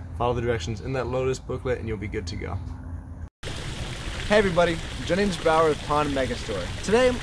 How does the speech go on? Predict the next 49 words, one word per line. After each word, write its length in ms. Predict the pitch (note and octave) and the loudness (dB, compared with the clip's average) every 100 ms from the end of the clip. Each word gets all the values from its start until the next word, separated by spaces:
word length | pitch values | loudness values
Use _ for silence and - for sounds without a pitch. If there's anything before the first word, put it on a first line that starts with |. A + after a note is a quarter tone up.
| - | -4
we're 60 | |
talking 240 | E3 G3+ G3+ | 4 6 8
about 260 | F3 E3+ | 8 8
our 240 | D3 D#3 D3+ | 8 6 6
thirty-two 540 | B2 F#3 G3 - F#3 | 4 0 2 0 -2
page 340 | D#3 D#3+ D#3 C#3+ | 2 4 4 2
informational 640 | G3 - F3+ E3+ D#3+ E3 D#3 | -2 -2 0 0 0 0 2
Lotus 340 | D3 D3 C#3+ - | 4 4 2 2
packet. 340 | D3+ C3+ A2 - - - - - | 2 2 -2 -6 -8 -8 -6 -2
Have 160 | D3+ | 2
you 80 | G3 | 6
ever 140 | G#3+ G3+ | 4 4
wanted 260 | G3 G3+ | 2 2
a 60 | F3 | 2
Lotus 400 | E3+ F#3 G#3 - C#3+ | 4 6 4 0 -2
and 260 | C#3 C3+ | -2 0
maybe 220 | D3 G#3+ G#3 | 2 4 2
just 160 | F3+ | -2
haven't 320 | - F#3+ F#3 | 0 0 0
known 240 | E3 F3+ E3+ | 0 0 4
where 160 | E3 | 4
to 80 | E3 | 4
start? 400 | D3+ D#3 F3 G#3+ - - - - - - D3 | 2 4 4 4 -2 -8 -10 -8 -8 -6 -2
We 100 | A3+ | 4
have 180 | A3+ F#3 | 4 4
questions 420 | - F3+ E3 C#3+ | 0 0 0 -2
to 80 | C3+ | -2
answer 240 | C#3+ D3 C#3+ | 0 -2 0
topics 380 | D3+ D3+ C#3+ A#2 | 2 4 2 0
such 260 | D3+ - | 0 2
as, 280 | C#3 C#3+ D3 - - - - C#3 | 2 2 0 -6 -8 -8 -4 0
what 120 | D3 | 2
kind 140 | F#3+ | 2
of 100 | F#3 | 0
pot 340 | - G#3 G#3 D3 | 4 4 6 4
or 80 | D3+ | 2
what 160 | E3+ | 2
size 320 | - G#3+ B3 - | 2 2 2 2
pot 240 | E3 D3+ | 2 4
do 120 | C#3 D3 | 2 2
I 120 | D3 | 2
need 280 | G3 F3+ D3 - - | 0 0 -2 -6 -4
to 80 | C#3 | -2
plant 300 | C#3+ D#3 D3+ | 2 2 2
my 100 | E3 | 2
Lotus 360 | G3+ G#3 - | 2 2 0
in? 100 | A#2+ F#2 - - - - - - - | -4 -6 -8 -8 -8 -8 -8 -8 -4
You 120 | F#3 | -2
receive 400 | A#3+ - G#3 G3 | 0 0 0 0